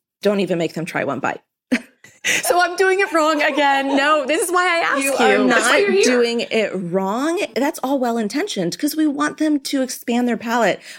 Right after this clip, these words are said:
Speaker 1: We want our kids to try foods and grow and develop. And so it comes from a really well-intentioned place. But what we don't realize is that's really pressurizing to a child.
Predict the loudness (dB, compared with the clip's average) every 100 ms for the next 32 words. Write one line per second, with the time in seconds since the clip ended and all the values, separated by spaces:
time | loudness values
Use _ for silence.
0 | -4 -2 0 -2 -4 -4 -4 -4 -8 -4
1 | -4 0 0 0 -2 -6 -2 -2 -2 -2
2 | -2 -2 -2 -2 -2 -4 -10 -20 -20 _
3 | -2 0 0 0 0 -2 -4 -4 -4 -2
4 | -2 0 2 2 0 0 -4 -4 -6 -4
5 | -6 -2 -2 -2 -2 0 0 -2 -4 -2
6 | 0 0 0 -2 -4 -14 -20 _ -8 -6
7 | -2 -2 -2 -2 -4 0 0 0 -2 -4
8 | 0 -2 2 0 0 -4